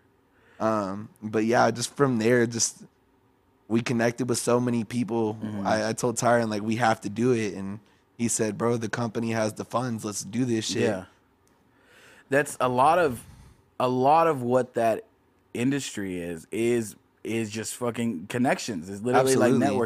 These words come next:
Speaker 2: networking. That's how you become, you know, uh,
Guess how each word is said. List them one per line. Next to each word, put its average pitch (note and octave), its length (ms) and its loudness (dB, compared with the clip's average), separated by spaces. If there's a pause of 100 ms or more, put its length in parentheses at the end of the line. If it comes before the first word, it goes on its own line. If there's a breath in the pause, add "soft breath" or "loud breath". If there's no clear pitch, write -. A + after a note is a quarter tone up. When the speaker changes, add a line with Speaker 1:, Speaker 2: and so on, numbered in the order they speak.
(120)
Speaker 2:
networking. A2 40 -2
That's B2 180 0
how C#3+ 80 0
you C3+ 140 2
become, A#2+ 480 -2 (400 loud breath)
you G#2 140 -6
know, G#2 420 -4 (220)
uh, F#2 440 -4